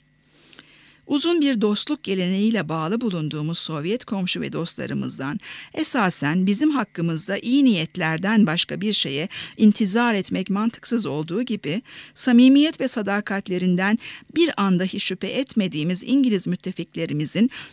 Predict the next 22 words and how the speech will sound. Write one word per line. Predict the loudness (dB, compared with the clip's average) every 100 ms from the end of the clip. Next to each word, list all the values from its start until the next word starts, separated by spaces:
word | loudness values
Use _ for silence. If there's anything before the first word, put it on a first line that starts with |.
| 2
Moskova'da | 2 4 2 2 2 0 -2
bizim | 0 2 2
aleyhimize | 2 0 0 0 -2 0
bir | 2
müzakereyi | 2 0 0 -2 -2 -2 -2 -2 -6 -10 -16 0
kabul | 2 4 6
etmeleri | 4 4 4 4 2
imkansızdır. | 4 4 4 2 2 2 0 0 -4 -10 -12 -14 _ _ _ _ _ -10
Doksan | -8 -6 -6
altı. | -6 -8 -10 -12 -14 _ -20 -20 -10
H | -4 -2 -2
C | -4
Yalçın, | -4 -4 -6 -4 -4 -2 -4 -6 -20 _
Tanin, | -6 -2 0 0 0 -6 -20 -12 -4
yirmi | 0 0
iki | -2 -6 -8
Ekim | -8 -8 -6 -4
bin | -4
dokuz | -6 -8 -8
yüz | -6 -8
kırk | -10 -14 -14
üç. | -16 -14